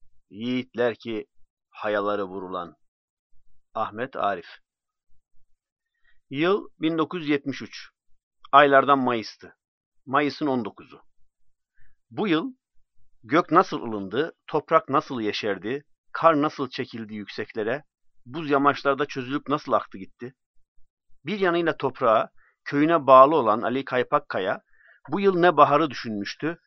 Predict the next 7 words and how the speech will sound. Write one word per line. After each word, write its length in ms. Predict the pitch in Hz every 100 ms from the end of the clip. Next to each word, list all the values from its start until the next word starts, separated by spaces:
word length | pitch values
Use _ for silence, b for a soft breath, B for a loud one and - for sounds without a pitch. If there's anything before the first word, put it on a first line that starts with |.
| _ _
ne 120 | 147 151
de 160 | 123
baharla 420 | 131 143 156 127
toprağın 540 | - 127 - 127 139 131
gökten 420 | 120 - 131 120
beklediği 440 | 113 117 117 117
bereketi." 440 | 110 104 107 -